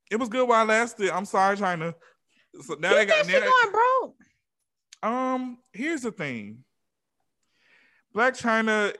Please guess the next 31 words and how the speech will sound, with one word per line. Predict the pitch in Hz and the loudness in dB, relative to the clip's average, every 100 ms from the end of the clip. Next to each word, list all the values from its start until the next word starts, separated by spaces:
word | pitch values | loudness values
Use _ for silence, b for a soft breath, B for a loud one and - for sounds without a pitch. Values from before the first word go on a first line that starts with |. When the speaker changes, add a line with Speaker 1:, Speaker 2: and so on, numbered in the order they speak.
| _ | _
Speaker 1:
has | - 190 170 165 165 | -12 -4 -2 -2 -4
always | - 151 160 156 156 | -2 0 2 0 -4
been | 139 147 | -6 -8
a | 143 | -8
girl | 123 135 131 131 131 | -8 -4 -2 0 -2
who | 135 147 131 127 123 | -4 -10 -10 -12 -12
was | 120 120 | -12 -10
about | 123 123 113 | -8 -8 -10
her | 139 | -12
coins, | - 139 117 113 123 _ _ _ b b b - | -14 -14 -12 -14 -16 _ _ _ b b b -12
and | 135 131 123 120 117 113 98 _ _ _ _ _ | -8 -6 -6 -6 -8 -10 -16 _ _ _ _ _
she's | - 156 151 - | -14 -12 -12 -6
always | 131 135 143 139 123 | -2 0 -2 -6 -8
done | 117 127 135 147 | -12 -10 -10 -10
things | 156 151 151 151 156 - _ b b b - | -10 -8 -10 -14 -18 -20 _ b b b -14
to | 143 | -12
get | 123 139 | -8 -8
her | 143 147 | -4 -4
money, | 143 143 147 147 104 | -4 -6 -6 -8 -10
and | 123 | -12
she | - | -14
keeps | 123 - 165 156 - | -18 -16 -16 -14 -10
money. | 151 156 160 170 _ b b b | -8 -6 -8 -14 _ b b b
Now, | 135 139 139 135 127 123 - _ 123 120 | -8 -2 0 0 0 -4 -10 _ -18 -6
do | 147 180 | 0 2
I | 175 | 2
think | 185 175 | -2 -6
she's | - 170 147 | -6 -8 -6
going | 147 147 143 | -2 -2 0
broke? | 147 143 - | 0 0 -2
No. | 113 107 95 | -10 -10 -12